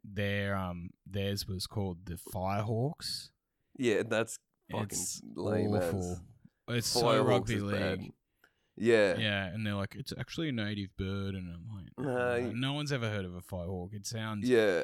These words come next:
Speaker 2: you need
Speaker 1: sounds
Speaker 2: something strong.
Speaker 1: very
Speaker 2: Dolphins is good. I like the, um, were they the Gold Coast Crushers or the South Queensland Crushers?
Speaker 1: Yeah.
Speaker 2: Maybe they
Speaker 1: I
Speaker 2: were
Speaker 1: think
Speaker 2: both for a while.
Speaker 1: Yeah, Crushers is a great name.
Speaker 2: Yeah, or the Seagulls, the Gold Coast
Speaker 1: Seagull-,
Speaker 2: Seagulls.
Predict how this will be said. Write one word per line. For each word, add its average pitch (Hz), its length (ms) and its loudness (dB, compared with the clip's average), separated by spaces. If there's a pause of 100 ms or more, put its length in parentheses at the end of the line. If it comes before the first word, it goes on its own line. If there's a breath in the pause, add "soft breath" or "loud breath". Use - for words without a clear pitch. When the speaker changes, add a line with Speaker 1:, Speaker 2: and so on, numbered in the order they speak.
(120)
Speaker 2:
you 127 160 0
need 135 80 8 (120)
Speaker 1:
sounds 120 40 2
Speaker 2:
something 120 240 4
strong. 131 320 8
Speaker 1:
very - 20 6
Speaker 2:
Dolphins 165 400 6
is 127 100 0
good. 117 280 4
I 139 140 10
like 202 320 6
the, 120 200 4
um, 98 400 6 (880)
were 160 100 -2
they 285 140 0
the 226 80 0
Gold 135 260 6
Coast 143 260 2
Crushers - 400 -2
or 123 80 -4
the 110 60 -2
South 110 300 -2
Queensland 110 440 -2
Crushers? 107 280 -2
Speaker 1:
Yeah. 98 320 0 (420)
Speaker 2:
Maybe 123 200 -2
they 107 60 4
Speaker 1:
I 92 40 4
Speaker 2:
were 92 60 4
Speaker 1:
think - 80 -10
Speaker 2:
both 107 240 0
for 95 120 -8
a 95 80 -2
while. 98 240 -4
Speaker 1:
Yeah, 95 300 -2 (240)
Crushers 147 400 0
is 80 100 -14
a 82 60 -16
great 82 240 -12
name. 73 180 -14
Speaker 2:
Yeah, 113 280 10
or 151 180 10
the 139 120 10
Seagulls, 151 680 6
the 151 80 0
Gold 165 200 10
Coast 135 260 6
Speaker 1:
Seagull-, 147 540 6
Speaker 2:
Seagulls. 92 80 -6